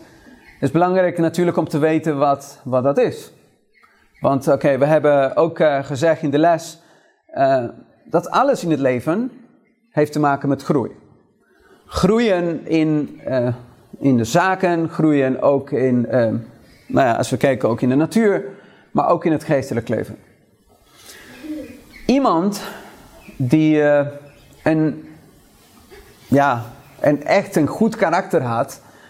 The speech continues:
was Henoch. En daarom zien wij ook in de Bijbel dat,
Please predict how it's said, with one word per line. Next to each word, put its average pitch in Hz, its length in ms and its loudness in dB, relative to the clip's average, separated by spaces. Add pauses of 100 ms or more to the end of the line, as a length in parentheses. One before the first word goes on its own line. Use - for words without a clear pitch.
(260)
was 127 240 0
Henoch. - 540 -4 (480)
En 139 140 2
daarom 190 220 2
zien 208 180 0
wij 202 260 0
ook 165 160 0
in 175 100 -2
de 147 60 -2
Bijbel 180 400 2
dat, 147 440 -2